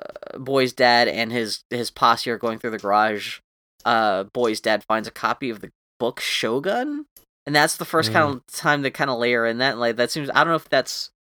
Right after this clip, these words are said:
Speaker 1: when Boy's dad gets the first idea that, like, maybe he wants to be presented as a Shogun or something like that, but then,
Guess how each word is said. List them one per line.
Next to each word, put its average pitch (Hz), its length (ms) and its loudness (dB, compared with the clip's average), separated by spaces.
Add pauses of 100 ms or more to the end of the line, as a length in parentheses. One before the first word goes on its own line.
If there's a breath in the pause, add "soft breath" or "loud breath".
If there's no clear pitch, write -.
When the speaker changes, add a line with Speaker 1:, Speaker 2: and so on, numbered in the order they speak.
(240)
Speaker 1:
when 123 300 0
Boy's 113 540 -4
dad 113 320 2
gets - 220 -4
the - 200 -18
first 107 200 -6
idea 117 300 0
that, 110 180 -2
like, 101 220 -4
maybe 107 180 -6
he 113 100 -12
wants 101 200 -10
to - 80 -20
be 98 100 -12
presented 101 400 -6
as 98 80 -10
a 95 60 -10
Shogun 110 360 -6
or 117 60 -8
something 127 220 -10
like 123 140 -4
that, 113 180 -2
but 104 120 -6
then, 98 280 -8